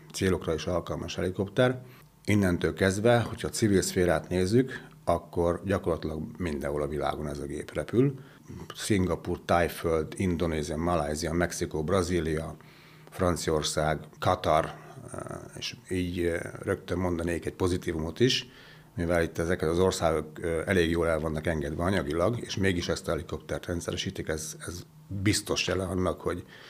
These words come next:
mi is jó úton járunk, mert jó helikopterről van szó. Katonai célra Európában,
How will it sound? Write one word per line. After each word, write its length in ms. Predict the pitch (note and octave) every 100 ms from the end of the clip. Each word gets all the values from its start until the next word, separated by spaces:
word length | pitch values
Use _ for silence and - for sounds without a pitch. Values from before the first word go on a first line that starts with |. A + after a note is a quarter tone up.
| - -
mi 120 | F#2
is 200 | F2 -
jó 140 | E2+
úton 260 | D#2 D#2 E2+
járunk, 640 | F2+ F#2 G2+ G#2+ - -
mert 260 | E2+ D#2 D#2+
jó 120 | D#2
helikopterről 720 | D2+ D#2 - - - - -
van 140 | -
szó. 240 | - - - - - - - -
Katonai 440 | - C3 A#2 F2+ F#2
célra 540 | - G#2 F#2+ F#2 G2+ -
Európában, 1040 | F#2 E2+ D#2+ - E2 D#2 F2 C3 D3+